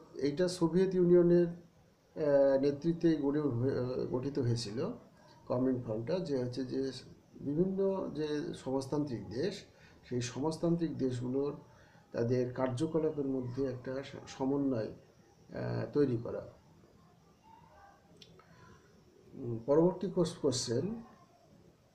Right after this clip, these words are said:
কে কি উদ্দেশ্যে কমিনফর্ম গঠন করেন?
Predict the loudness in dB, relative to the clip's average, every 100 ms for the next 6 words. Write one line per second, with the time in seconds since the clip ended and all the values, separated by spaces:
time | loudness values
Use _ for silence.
0 | _ _ _ _ _ _ 6 10 10 8
1 | 4 -2 0 2 2 0 2 2 2 -2
2 | 0 2 2 2 0 0 0 0 0 0
3 | 0 0 0 0 0 -4